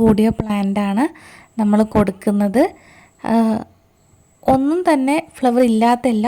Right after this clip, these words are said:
ബ്ലൂ വിസ്റ്റൽ ഇപ്പം ഒരുപാടുണ്ട് നമുക്ക് എടുക്കാൻ വേണ്ടിയിട്ട് ഫ്ലവർ ഉള്ളത്. പിന്നെ ഒരുപാട് ആൾക്കാർ ഓർഡർ ചെയ്യുമ്പോൾ പിന്നെ ചിലതിനൊക്കെ ഫ്ലവർ ഉണ്ടാവണം എന്നില്ല ട്ടോ. അപ്പോൾ അതൊന്ന് നിങ്ങൾ ശ്രദ്ധിക്കുക.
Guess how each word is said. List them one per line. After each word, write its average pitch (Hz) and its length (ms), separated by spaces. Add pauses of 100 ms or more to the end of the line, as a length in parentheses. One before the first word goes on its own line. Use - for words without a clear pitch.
(120)
ബ്ലൂ 226 120 (180)
വിസ്റ്റൽ 294 380
ഇപ്പം - 220 (800)
ഒരുപാടുണ്ട് 254 760 (100)
നമുക്ക് 208 360
എടുക്കാൻ 214 400
വേണ്ടിയിട്ട് 196 300 (120)
ഫ്ലവർ 214 380
ഉള്ളത്. 202 340 (580)
പിന്നെ 247 240 (200)
ഒരുപാട് 254 500
ആൾക്കാർ 262 280 (200)
ഓർഡർ 311 340 (160)
ചെയ്യുമ്പോൾ 233 600 (480)
പിന്നെ 285 320 (160)
ചിലതിനൊക്കെ 285 680
ഫ്ലവർ 214 280 (100)
ഉണ്ടാവണം 196 500 (160)
എന്നില്ല 196 360 (160)
ട്ടോ. 196 120 (540)
അപ്പോൾ 226 180
അതൊന്ന് 226 360
നിങ്ങൾ 202 180 (140)
ശ്രദ്ധിക്കുക. 208 640